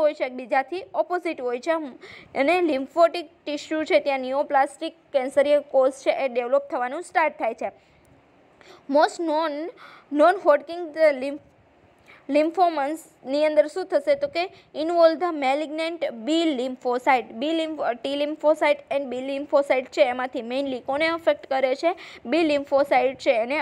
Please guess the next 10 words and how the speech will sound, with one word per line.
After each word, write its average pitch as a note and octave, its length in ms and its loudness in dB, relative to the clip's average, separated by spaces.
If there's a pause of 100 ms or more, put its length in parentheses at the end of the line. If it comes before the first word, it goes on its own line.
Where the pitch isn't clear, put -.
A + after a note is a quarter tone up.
અફેક્ટ - 420 -6
કરે A#3 200 2 (420)
છે. B3+ 180 2
નેક્સ્ટ D#4 280 -4
વન, F#4 120 -4 (140)
ઇટિયોલોજી, D4 580 0 (140)
તો C#4+ 100 -4
કે D4+ 80 4 (400)
viral C#4 340 0 (160)
infections E4 720 -6